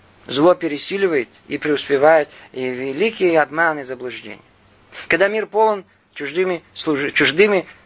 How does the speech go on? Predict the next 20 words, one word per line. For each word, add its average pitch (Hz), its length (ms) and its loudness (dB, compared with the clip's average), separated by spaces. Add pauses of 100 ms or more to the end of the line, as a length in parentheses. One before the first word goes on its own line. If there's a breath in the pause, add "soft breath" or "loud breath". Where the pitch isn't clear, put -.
служениями, 190 720 2
то 113 60 -12
есть 107 120 -14
идолопоклонством, 139 720 -2 (460 loud breath)
хорошие 170 360 2
качества 156 360 -4
исчезают, 139 600 0 (540)
а 160 140 2
плохие 143 500 -8
множество, 143 540 -8 (760)
множатся. 170 540 2 (460 soft breath)
И, 139 80 -10
соответственно, 185 680 -2
этому 196 560 0 (960 soft breath)
<coughs> - 560 -4
недостает 160 560 -6
тишины 214 460 -4 (1000)
и 131 60 0
нет 139 160 4
спокойствия, - 580 -2